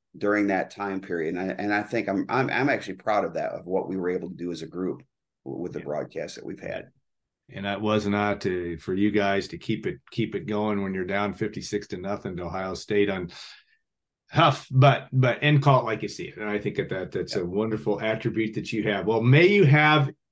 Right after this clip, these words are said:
Speaker 2: a thousand more. You know, you don't know what's gonna
Speaker 1: If,
Speaker 2: happen.
Speaker 1: if,
Speaker 2: I
Speaker 1: if
Speaker 2: think,
Speaker 1: I'm
Speaker 2: I think
Speaker 1: alive for a thousand more, it's gonna be
Speaker 2: Yeah,
Speaker 1: amazing.
Speaker 2: that would be the first goal.
Speaker 1: Yeah,
Speaker 2: That would
Speaker 1: yeah.
Speaker 2: be the first goal. But we, we're, uh, I'm privileged to call you friend, and, and certainly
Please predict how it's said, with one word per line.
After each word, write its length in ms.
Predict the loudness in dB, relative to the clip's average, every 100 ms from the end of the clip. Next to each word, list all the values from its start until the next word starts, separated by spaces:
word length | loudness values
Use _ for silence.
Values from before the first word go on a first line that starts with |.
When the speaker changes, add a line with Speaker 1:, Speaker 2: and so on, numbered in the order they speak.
| _
Speaker 2:
a 60 | -4
thousand 600 | 2 4 6 6 4 4
more. 300 | 4 4 4
You 160 | 2 0
know, 160 | 0
you 160 | 2 2
don't 220 | 2 -4
know 260 | -2 0 0
what's 220 | -2 -4
gonna 180 | -4 -2
Speaker 1:
If, 100 | -2
Speaker 2:
happen. 600 | -2 -4 -2 0 0 -2
Speaker 1:
if, 120 | -10
Speaker 2:
I 100 | -8 -2
Speaker 1:
if 100 | 0
Speaker 2:
think, 100 | 2
Speaker 1:
I'm 160 | 4 6
Speaker 2:
I 60 |
think 100 | 6
Speaker 1:
alive 420 | 6 6 6 2
for 160 | 0 0
a 40 |
thousand 460 | 2 2 2 0 -2
more, 160 | -2 -4
it's 80 |
gonna 160 | -4 0
be 60 | 4
Speaker 2:
Yeah, 240 | 6 8
Speaker 1:
amazing. 100 | 8
Speaker 2:
that 200 | 8 8
would 140 | 8
be 100 | 8 6
the 100 | 4
first 420 | 2 2 2 -2
goal. 220 | -8 -8 -8
Speaker 1:
Yeah, 140 | -6
Speaker 2:
That 140 | -4 -4
would 100 | -4
Speaker 1:
yeah. 160 | -4
Speaker 2:
be 80 | -4
the 60 | -6
first 280 | -10 -10 -8
goal. 220 | -8 -6
But 260 | -4 0 6
we, 240 | 8 8
we're, 320 | 6 6 4 -2 -2
uh, 400 | 0 2 2 0
I'm 240 | 0 -2 0
privileged 360 | 4 6 4 2
to 80 |
call 180 | 4 4
you 120 | 4
friend, 380 | 2 4 4 4
and, 160 | 2 -2
and 240 | -4 -4
certainly 500 | -2 0 2 0 0